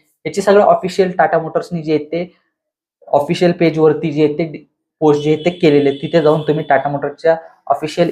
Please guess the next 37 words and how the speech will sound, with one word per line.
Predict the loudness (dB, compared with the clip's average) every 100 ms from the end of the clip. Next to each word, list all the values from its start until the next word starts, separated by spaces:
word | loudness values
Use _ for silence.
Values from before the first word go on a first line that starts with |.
| -4
Insta | -4 -2
पेजवरती | 2 4 4 4
जाऊन | 2 2 0 -10 _ _
देखील | -6 -2 -2 -4 _
बघू | 0 2 2
शकता. | 0 -6 -8 -12 _ _
आणि | 0 4
जर | 4 4
तुम्हाला | 4 4 2 0 -14 _
कार | 2 2
रिलेटेड | 2 0 0 -2
काही | 0 -2
प्रश्न | -2 -2 -2
असतील | -2 -4 -4
तर |
तुम्ही | -4 0
मला | 2 2
Instagram-ला | -2 -4 0 2 2
फॉलो | 2 2 2
करून | 2 0 -2
विचारू | -2 0 0
शकता. | 0 0 0 0 -4 _ _
त्याचबरोबर | 4 4 4 2 2 -2 _ _ -4
तुम्हाला | 2 4 2 0 -2
आपल्या | 0 0 2
चॅनलवरती | 2 2 0 0 -6 -8 -14 -10 0
गाड्यांचे | 4 4 2 -2
व्हिडिओ | -4 -4
कोणकोणत्या | -4 -4 -2 -2 0 2
गाड्यांचे | 2 2 0
बघायला | 0 2 2 2
आवडतील | 4 4 2 -2 -6
ते | -4
देखील | -4 -4
कमेंट | -2 -2 -2
करून | -2 -4
सांगा. | -2 -2